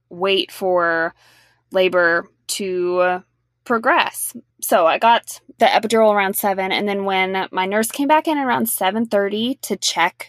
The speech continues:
how dilated I was, I was about three <laughs> centimeters dilated.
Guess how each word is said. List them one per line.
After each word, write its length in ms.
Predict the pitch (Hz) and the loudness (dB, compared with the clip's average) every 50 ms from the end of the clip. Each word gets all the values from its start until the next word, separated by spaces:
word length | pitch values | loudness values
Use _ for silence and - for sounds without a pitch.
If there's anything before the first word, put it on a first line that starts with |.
| _ _ | _ _
how 220 | _ - 175 175 175 | _ -2 0 0 0
dilated 540 | 170 160 151 156 160 170 175 185 196 208 214 | -2 -4 -6 -6 -6 -6 -6 -6 -4 -2 -2
I 100 | 214 220 | -2 0
was, 220 | 226 240 240 233 | 2 2 2 2
I 100 | 208 190 | 0 0
was 120 | 185 180 | -2 -2
about 320 | 175 - 170 165 170 - - _ _ | -4 -2 -2 0 0 -2 -4 _ _
three 600 | - 208 208 214 220 233 254 269 254 - 240 - | -6 -4 -2 -2 0 2 2 2 2 0 -6 -14
<laughs> 40 | _ | _
centimeters 840 | - - - - - 254 269 302 240 247 226 208 208 220 233 226 | -8 -6 -4 0 0 2 2 2 2 0 -2 -2 -2 -4 -6 -6
dilated. 640 | - 196 165 151 - - - - - - - - - | -6 -6 -6 -4 -6 -6 -8 -8 -8 -10 -12 -12 -12